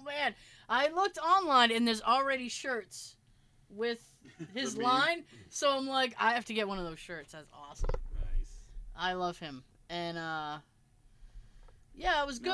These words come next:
Speaker 1: good.
Speaker 2: was
Speaker 1: It
Speaker 2: it
Speaker 1: was
Speaker 2: worth going to see?
Speaker 1: It was worth going to see.
Speaker 2: Okay.
Speaker 1: Definitely, yeah.
Speaker 2: Did
Speaker 1: Um,
Speaker 2: did it,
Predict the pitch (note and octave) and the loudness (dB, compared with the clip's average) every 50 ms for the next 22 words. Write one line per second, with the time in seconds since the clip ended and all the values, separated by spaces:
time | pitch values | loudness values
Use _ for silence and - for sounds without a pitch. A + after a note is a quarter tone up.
0 | F4 D4+ C#4 B3+ - - C#3 D3+ D#3 D3 - - C#3 C#3 C3+ C3 - - D#3+ D#3+ | 2 2 2 -2 -4 -4 -4 -4 -6 -6 -8 -10 -10 -10 -10 -12 -12 -12 -14 -14
1 | D#3+ B2+ G2+ F2+ D#2 D2 - - - _ _ _ _ _ _ _ - - _ - | -14 -16 -18 -18 -18 -20 -20 -20 -20 _ _ _ _ _ _ _ -20 -20 _ -12
2 | - C#4+ D#4+ F4+ A4 F#4 F4+ F#4+ F4 F4 - A3+ G#3+ F#3+ E3+ D#3+ - - C3 C3 | -10 -6 -2 -2 0 0 2 0 0 0 0 -2 -4 -4 -4 -8 -10 -12 -12 -14
3 | C3 - _ - - - - F3+ E3 E3 D3 C#3 A#2+ C#3 C#3+ C#3+ C3+ C3 A#2+ C3 | -14 -18 _ -20 -14 -8 -6 -6 -6 -6 -12 -16 -16 -14 -14 -12 -12 -12 -12 -14
4 | C#3 _ _ _ - F3 F3 F3 F3 F3 F3 E3+ F3 E3+ E3 _ _ _ _ _ | -18 _ _ _ -10 -8 -6 -6 -6 -6 -8 -10 -12 -14 -16 _ _ _ _ _
5 | _ _ _ _ - A#2+ A2 A2 G#2 | _ _ _ _ -18 -18 -18 -18 -20